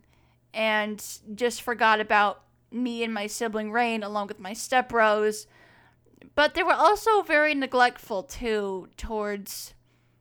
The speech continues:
we will call my little half-sibling Sky.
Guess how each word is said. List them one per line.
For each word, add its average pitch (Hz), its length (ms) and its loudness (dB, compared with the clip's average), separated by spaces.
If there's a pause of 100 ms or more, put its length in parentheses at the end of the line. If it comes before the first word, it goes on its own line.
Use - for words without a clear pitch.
(1900)
we 330 220 0
will 403 220 4
call 302 640 2
my 262 180 0
little 262 280 0
half-sibling 240 1800 -2 (880)
Sky. 180 1000 0